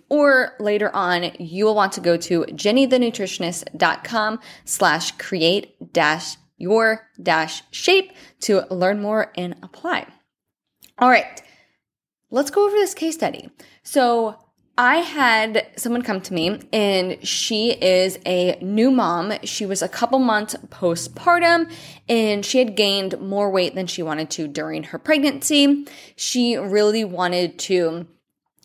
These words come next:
decrease that body fat and just really have a better grasp and understanding of nutrition in food.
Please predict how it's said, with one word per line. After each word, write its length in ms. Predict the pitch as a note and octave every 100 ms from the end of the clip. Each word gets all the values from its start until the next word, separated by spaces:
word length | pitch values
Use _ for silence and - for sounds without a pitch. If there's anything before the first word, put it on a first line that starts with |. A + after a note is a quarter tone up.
| -
decrease 600 | G#3+ D#4+ D#4+ A#3 G3+ - -
that 520 | F#3+ F3+ E3 - -
body 280 | F3 D#3+ E3
fat 360 | E3 E3+ E3 -
and 200 | A3+ G#3
just 400 | G3 A#3+ B3+ - -
really 320 | G#3 G3 G3
have 180 | F#3+ F3
a 60 |
better 320 | D3 E3 F3
grasp 380 | F3+ F3+ D3+ -
and 80 | F3+
understanding 640 | F3 E3 E3+ - D3 E3 -
of 240 | - D3+ -
nutrition 760 | E3+ E3+ - F3+ E3 D#3+ D#3 D3+ - - -
in 420 | E3+ C#3+ D3 - -
food. 560 | - - D#3 G#1 -